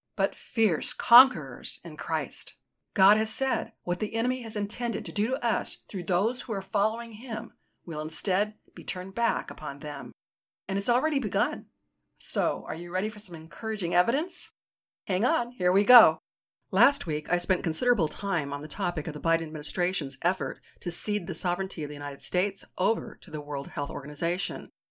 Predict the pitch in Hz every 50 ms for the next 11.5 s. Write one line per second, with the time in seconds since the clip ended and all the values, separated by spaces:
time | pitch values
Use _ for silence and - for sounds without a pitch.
0 | _ _ - 170 180 - - - 208 214 214 214 180 - - 165 - - 214 202
1 | 254 247 247 - - 190 185 - - - 170 170 175 175 165 160 160 - - 196
2 | 196 196 175 151 151 139 147 143 139 151 151 165 190 175 170 156 151 - - -
3 | - 214 214 190 151 139 143 147 - - - 165 156 156 156 - 156 143 143 147
4 | 156 - - 156 143 - - - 214 208 - - 143 - - - _ _ _ -
5 | - 202 170 185 - - 254 294 269 214 180 139 139 151 - - - - _ -
6 | 180 175 185 185 220 180 175 156 156 156 - 214 202 - - 143 143 143 143 -
7 | - - _ _ _ - 175 170 185 180 180 185 180 180 180 170 175 160 160 160
8 | - - - 208 202 - - - - 240 233 185 - - - - 170 175 208 -
9 | - - - 220 220 190 143 135 - - 170 180 196 - 208 185 170 160 156 160
10 | 160 160 156 165 160 160 170 185 196 208 190 175 156 143 139 139 139 143 - -
11 | - 170 165 170 - - 170 139 135